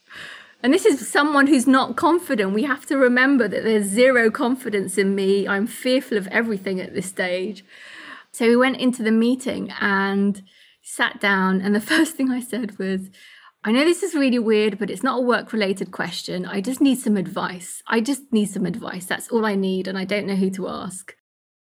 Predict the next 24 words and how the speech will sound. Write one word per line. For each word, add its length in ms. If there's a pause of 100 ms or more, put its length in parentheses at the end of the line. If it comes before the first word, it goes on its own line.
And 120
he 160
knew 320
about 340
the 80
talk 340
that 120
I'd 180
given 400
'cause 160
everyone 300
was 160
really 260
proud 400
in 80
the 120
office. 640 (640)
And 680
he 380
said, 500
"Okay." 640
I 300
said, 480
"I 460